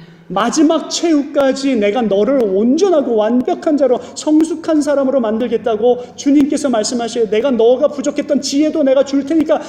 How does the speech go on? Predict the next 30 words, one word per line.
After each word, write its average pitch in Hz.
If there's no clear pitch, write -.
무조건 294
가서 285
복음을 269
전하라. 208
한 359
영혼을 302
귀하게 247
여겨라. 185
한 214
영혼을 180
섬겨라." 202
여기에 175
텔레이온은요, 202
또 226
한 220
가지 214
품어야 240
될 190
것은 190
예수 208
그리스도께서 240
돌아가시면서 240
모든 349
인격적인 269
사랑까지 208
다 165
포함한 240
것을 170
텔레이온이라고 190
합니다. -